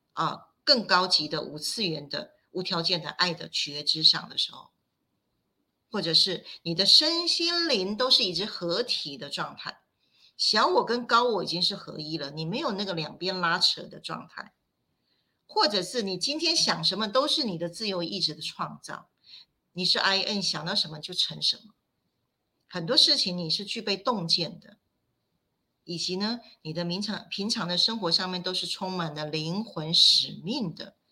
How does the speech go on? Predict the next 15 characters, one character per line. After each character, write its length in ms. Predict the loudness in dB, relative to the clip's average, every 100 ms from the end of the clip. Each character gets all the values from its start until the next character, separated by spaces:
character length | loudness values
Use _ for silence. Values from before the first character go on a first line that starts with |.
| _ _ _ _ -12
状 200 | -10 -10
态。 260 | -12 -16 _ _ _ _ _ _ _ _ _ _ _ _ _
恭 220 | -4 2
喜 260 | 2 2 -2
你， 280 | -14 -18 -20 _ _ _ _ -8
如 140 | -4
果 180 | -2 -4
我 60 | -4
刚 180 | -4
刚 140 | -2 -2
说 180 | -2 -2
的 100 | -2
这 120 | 0
几 140 | 2
项 340 | 4 2 0